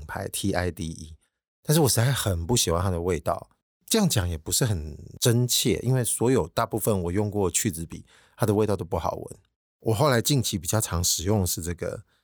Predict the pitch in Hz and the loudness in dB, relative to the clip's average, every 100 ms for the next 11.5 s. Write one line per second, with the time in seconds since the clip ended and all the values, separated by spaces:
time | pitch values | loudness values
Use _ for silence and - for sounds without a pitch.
0 | _ _ 127 135 - 127 104 110 104 - | _ _ -2 -2 0 0 2 0 0 -2
1 | 85 78 98 _ _ - - 110 - 107 | -6 -6 -16 _ _ -6 0 0 2 0
2 | 80 104 101 92 85 _ - - 123 101 | 0 0 0 0 -2 _ -6 0 2 2
3 | 92 95 92 85 - 78 82 90 85 80 | 0 0 0 -2 -4 -4 0 0 0 -2
4 | 85 107 104 82 - 113 85 78 92 90 | 0 0 0 0 0 0 0 -2 -2 -2
5 | 87 87 85 76 - 80 76 - 107 87 | -2 0 -2 -2 -2 -4 -6 -2 0 0
6 | 85 95 98 78 71 - - _ _ - | -2 -2 0 0 0 -4 -8 _ _ -4
7 | - 80 82 80 82 98 85 92 76 - | 0 0 0 -4 -4 -2 0 -2 -2 -4
8 | 87 78 73 90 - 90 78 98 82 82 | -4 -2 -4 -6 -4 -2 0 0 0 -6
9 | - 98 _ _ _ _ 185 - 156 170 | -12 -16 _ _ _ _ 0 2 2 2
10 | 139 90 90 90 95 110 123 73 76 80 | 2 2 2 2 4 4 2 0 -4 -6
11 | 87 82 101 101 104 | -4 0 2 2 0